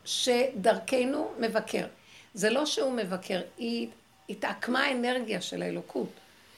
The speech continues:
כאילו, אנחנו לוקחים את האנרגיה של, של האלוקות, ועושים איתה דבר לא טוב. כי גם זה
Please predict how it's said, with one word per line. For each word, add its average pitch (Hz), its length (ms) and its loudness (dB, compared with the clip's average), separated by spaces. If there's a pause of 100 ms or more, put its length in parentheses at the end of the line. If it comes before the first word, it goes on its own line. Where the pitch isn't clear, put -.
(120)
כאילו, 220 160 0
אנחנו 214 240 -2
לוקחים 294 240 -4
את 262 60 2
האנרגיה 226 500 0
של, 185 260 -4 (540)
של - 280 -4
האלוקות, 170 800 -8 (440)
ועושים 214 560 -2
איתה 269 200 -2
דבר 208 260 -4
לא 196 120 -4
טוב. 185 260 -10 (1300)
כי 220 200 -6
גם 226 220 -2
זה 285 220 0